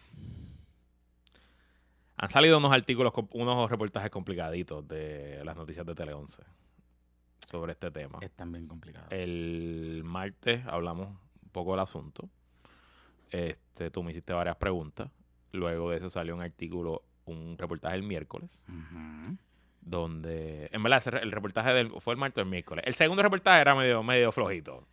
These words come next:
Speaker 2: Estaba medio a lo por los pelos.
Speaker 1: Era como que, que el, que el alcalde y su esposa firmaron capitulaciones en el dos mil diecisiete, después de estar casados diez años, quince años, yo no sé. Ok,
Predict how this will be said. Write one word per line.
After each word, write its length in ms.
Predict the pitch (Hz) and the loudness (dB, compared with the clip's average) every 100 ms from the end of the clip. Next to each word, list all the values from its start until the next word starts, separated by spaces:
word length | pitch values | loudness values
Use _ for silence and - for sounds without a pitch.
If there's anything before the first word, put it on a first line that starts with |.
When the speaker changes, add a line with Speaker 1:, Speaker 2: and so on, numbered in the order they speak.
| - | -6
Speaker 2:
Estaba 280 | - 160 175 | 4 6 8
medio 200 | 175 165 | 8 8
a 20 | |
lo 100 | 156 | 8
por 120 | 143 | 4
los 100 | 131 | 0
pelos. 240 | 110 95 | 0 2
Speaker 1:
Era 160 | 143 165 | 6 8
como 180 | 175 165 | 8 6
que, 200 | 143 131 | 6 6
que 280 | 123 117 113 | 6 6 4
el, 260 | 107 107 | 2 -2
que 160 | - 113 | 0 2
el 40 | |
alcalde 540 | 110 107 117 117 131 131 | 2 2 2 2 4 2
y 60 | |
su 100 | 123 | 2
esposa 580 | 127 - 131 123 127 117 | -2 0 0 6 8 8
firmaron 340 | 107 110 107 113 | 4 0 0 0
capitulaciones 720 | 113 117 113 101 117 117 110 | 0 0 0 0 0 0 0
en 80 | 104 | 0
el 80 | 101 | -2
dos 100 | 101 | -2
mil 140 | 104 | -4
diecisiete, 600 | 95 101 - 160 156 135 | -4 -4 2 4 4 4
después 300 | 131 117 104 101 | 2 2 0 -6
de 60 | |
estar 180 | - 101 | -4 -4
casados 440 | 104 92 95 95 92 | -4 -2 0 0 0
diez 160 | 98 - | -2 2
años, 420 | 147 151 139 110 | 4 6 4 -2
quince 240 | 113 107 | -4 2
años, 280 | 120 143 120 | 2 4 2
yo 60 | 107 | 0
no 100 | 117 | 2
sé. 180 | 143 | 2
Ok, 160 | 123 90 | 2 2